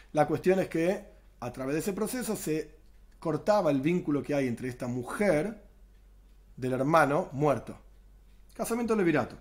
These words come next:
El punto es que la Toira dice, "Yevim toy, ve alza yevim toy el ashara". Su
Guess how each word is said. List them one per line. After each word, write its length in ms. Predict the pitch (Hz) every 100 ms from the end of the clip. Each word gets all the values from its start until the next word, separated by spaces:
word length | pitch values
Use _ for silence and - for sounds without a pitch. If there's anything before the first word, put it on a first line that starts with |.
| - - -
El 120 | 143 143
punto 320 | 214 214 139
es 280 | 117 120 - - - - - -
que 100 | 147
la 160 | 143
Toira 260 | 196 208 190
dice, 320 | 139 135 151
"Yevim 640 | 165 185 190 262 226 - - -
toy, 560 | 208 151 120 104 90 - - - - - - - - - - - - -
ve 200 | 127 123 -
alza 460 | 202 233 220 190
yevim 720 | 165 151 131 170 202 170 -
toy 300 | - 175 131
el 140 | 117 127
ashara". 480 | 113 131 110 90 - -
Su 640 | - - - 220 220 120